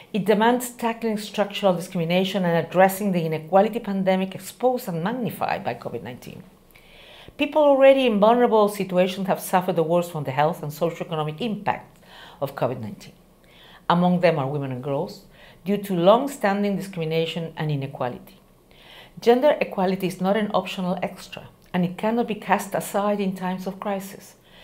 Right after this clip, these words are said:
It is essential to peaceful, just, and resilient societies.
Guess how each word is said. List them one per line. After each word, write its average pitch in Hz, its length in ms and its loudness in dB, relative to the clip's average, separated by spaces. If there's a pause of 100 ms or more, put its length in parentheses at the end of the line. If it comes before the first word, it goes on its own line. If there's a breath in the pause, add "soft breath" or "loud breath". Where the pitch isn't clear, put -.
(240 loud breath)
It 196 80 2
is 196 140 2
essential 214 560 -2
to 151 100 -8
peaceful, 196 540 -4
just, 175 480 -2
and 156 100 -4
resilient 151 480 -4
societies. - 720 -14